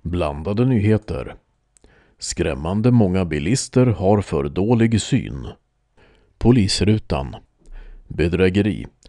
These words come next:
Äldre man lurad på pengar.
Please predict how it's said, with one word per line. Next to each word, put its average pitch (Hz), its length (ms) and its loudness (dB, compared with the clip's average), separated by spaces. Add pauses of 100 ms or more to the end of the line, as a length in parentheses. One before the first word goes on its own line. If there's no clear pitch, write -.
(280)
Äldre 127 380 4
man 117 360 2
lurad 92 600 -2
på 120 180 0
pengar. 69 600 -6